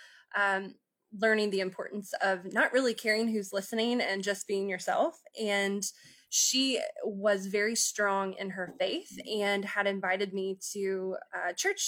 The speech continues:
service or V B S, something like that, Vacation Bible School, when I was really young.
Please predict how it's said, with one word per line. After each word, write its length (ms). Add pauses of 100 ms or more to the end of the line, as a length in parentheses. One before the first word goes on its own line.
(160)
service 380
or 80
V 180
B 160
S, 220
something 300
like 160
that, 140
Vacation 360
Bible 260
School, 340
when 120
I 40
was 160
really 320 (400)
young. 580